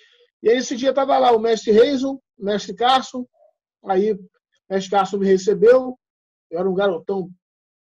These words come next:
parrudo, gordinho, aí falou, ó, volta aqui cinco horas.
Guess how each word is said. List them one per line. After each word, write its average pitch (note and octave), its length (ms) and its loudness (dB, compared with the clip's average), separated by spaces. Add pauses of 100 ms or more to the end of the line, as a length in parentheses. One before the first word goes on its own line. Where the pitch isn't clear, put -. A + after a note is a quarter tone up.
(340)
parrudo, F3+ 560 -4 (320)
gordinho, F#3+ 680 -4 (720)
aí G#3 160 2
falou, B3+ 280 0
ó, G3 60 2
volta A3 280 -2
aqui B3+ 180 -4
cinco C#4+ 300 -8
horas. F#3+ 400 -2